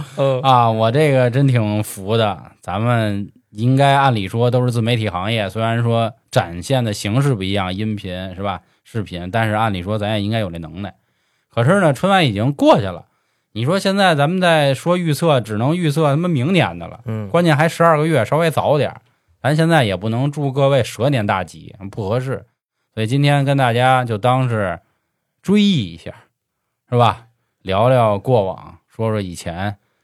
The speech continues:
Speaker 2: 啊，畅想一下美好的明天，
Speaker 1: <laughs>
Speaker 2: 昨天、今天和明天，
Speaker 1: 哦，对，
Speaker 2: 是吧？
Speaker 1: 过去、未来和过去、今天和将来。
Speaker 2: <laughs> 和将来还得，
Speaker 1: 将来啊。
Speaker 2: 是吧？啊，前天接到乡里通知，
Speaker 1: 嗯。
Speaker 2: 昨天上火车，今天来了，明天回去，
Speaker 1: 哦，明天回去啊。
Speaker 2: 谢谢。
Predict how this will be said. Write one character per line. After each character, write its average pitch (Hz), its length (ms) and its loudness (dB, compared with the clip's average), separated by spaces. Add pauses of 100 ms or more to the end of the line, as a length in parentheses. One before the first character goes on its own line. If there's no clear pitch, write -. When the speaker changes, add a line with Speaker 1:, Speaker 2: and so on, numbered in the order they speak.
(160)
Speaker 2:
啊， 87 320 -10
畅 98 280 -6
想 92 220 -6
一 101 40 -4
下 110 140 -2
美 98 200 -4
好 98 160 -6
的 85 60 -8
明 95 180 -8
天， 110 300 -4
Speaker 1:
<laughs> - 60 -8
Speaker 2:
昨 113 200 -4
天、 104 200 -4
今 110 160 -6
天 107 220 -2
和 104 80 -4
明 104 240 -6
天， 92 240 -8
Speaker 1:
哦， 87 80 -12
对， 107 220 -12 (280)
Speaker 2:
是 110 60 -10
吧？ 104 140 0
Speaker 1:
过 131 120 2
去、 135 180 0
未 127 200 0
来 120 380 -2
和 117 200 -4 (120)
过 143 120 2
去、 147 220 -4
今 135 160 -10
天 135 180 -4
和 131 120 -6
将 113 180 -4
来。 95 160 -8
Speaker 2:
<laughs> - 20 -8
和 147 120 4
将 101 320 -4 (100)
来 127 240 4
还 135 160 0
得， 107 60 0
Speaker 1:
将 101 100 -2
来 117 220 0
啊。 - 20 2
Speaker 2:
是 139 80 0
吧？ 98 320 -4 (100)
啊， 87 200 -14 (480)
前 156 200 4
天 165 280 2
接 151 140 2
到 139 140 4
乡 131 200 0
里 117 80 0
通 110 200 -2
知， 98 380 -6
Speaker 1:
嗯。 107 320 -8
Speaker 2:
昨 127 180 0
天 139 300 2
上 123 180 -2
火 95 140 -6
车， 101 340 -8
今 110 160 -8
天 110 200 -4
来 92 240 -10
了， 92 200 -8
明 104 160 -8
天 107 160 -4
回 117 40 -4
去， 120 40 -4
Speaker 1:
哦， 127 60 -2
明 - 0 -
天 127 240 0
回 101 180 -6
去 120 80 -6
啊。 104 60 -12
Speaker 2:
谢 117 140 -2
谢。 85 240 -12